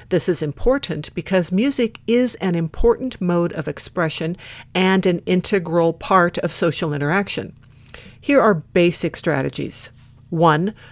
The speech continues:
start enjoying music with your children when they are young. Two, teach your children how to evaluate music.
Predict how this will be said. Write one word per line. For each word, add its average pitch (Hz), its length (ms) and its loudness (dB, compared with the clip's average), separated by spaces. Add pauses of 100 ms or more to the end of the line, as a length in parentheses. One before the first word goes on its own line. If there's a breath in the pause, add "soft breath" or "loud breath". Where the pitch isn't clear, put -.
start 196 400 2
enjoying 175 640 0
music 151 400 0
with 170 240 0
your 185 140 2
children 156 480 -2
when 151 140 0
they 143 120 0
are 139 140 0
young. 147 380 0 (600 soft breath)
Two, 208 460 4 (380)
teach - 380 0
your 220 220 2
children 185 380 0
how 165 240 0
to 196 200 0
evaluate 202 600 2
music. - 480 -4